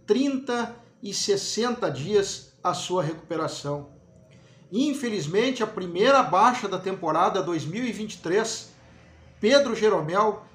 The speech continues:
que merece todos os cuidados e a partir de hoje inicia a sua recuperação pra prontamente voltar pro elenco do Grêmio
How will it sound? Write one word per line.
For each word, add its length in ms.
que 160
merece 540
todos 300
os 120
cuidados 800
e 120
a 80
partir 560
de 120
hoje 440
inicia 880
a 120
sua 380
recuperação 880
pra 180
prontamente 1000
voltar 520
pro 140
elenco 320
do 100
Grêmio 400